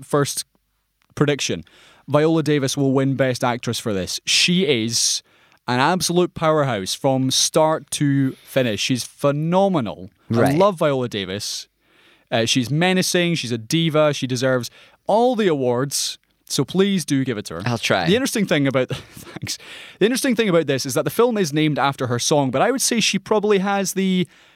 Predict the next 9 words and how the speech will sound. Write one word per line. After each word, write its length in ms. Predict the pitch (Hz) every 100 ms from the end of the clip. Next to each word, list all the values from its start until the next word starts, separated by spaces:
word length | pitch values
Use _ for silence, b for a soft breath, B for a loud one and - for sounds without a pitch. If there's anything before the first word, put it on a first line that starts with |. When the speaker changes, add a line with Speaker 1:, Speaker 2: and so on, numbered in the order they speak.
| b
Speaker 1:
fifth 720 | - - - 190 - - - _ _ -
most 420 | 160 214 - -
screen 460 | - - 196 226
time 440 | 214 220 240 247 220 _ -
Speaker 2:
Oh. 320 | - 494 95
Speaker 1:
in 160 | 190 202
the 160 | 214
actual 300 | 202 208 -
movie, 400 | 208 240 139 90